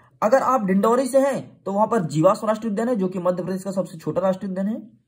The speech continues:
अगर आप ग्वालियर से हैं तो माधव राष्ट्रीय उद्यान, ठीक है, पेंच राष्ट्रीय उद्यान, शिवपुरी में है पेंच राष्ट्रीय उद्यान।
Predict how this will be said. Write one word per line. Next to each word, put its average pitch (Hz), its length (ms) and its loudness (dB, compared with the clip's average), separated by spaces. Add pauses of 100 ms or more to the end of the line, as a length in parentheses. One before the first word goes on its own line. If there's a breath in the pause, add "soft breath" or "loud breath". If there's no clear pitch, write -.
(400 soft breath)
अगर 233 220 4
आप 277 120 2
ग्वालियर 226 340 2
से 262 80 4
हैं 254 80 4
तो 233 80 2
माधव 165 320 0
राष्ट्रीय 208 280 0
उद्यान, 220 240 -4 (600)
ठीक 269 120 0
है, - 400 0
पेंच 254 260 0
राष्ट्रीय 240 320 -2
उद्यान, 240 300 -4 (560)
शिवपुरी 277 460 2
में 277 140 6
है 269 160 4
पेंच 190 240 -2
राष्ट्रीय 208 280 -2
उद्यान। 226 260 -4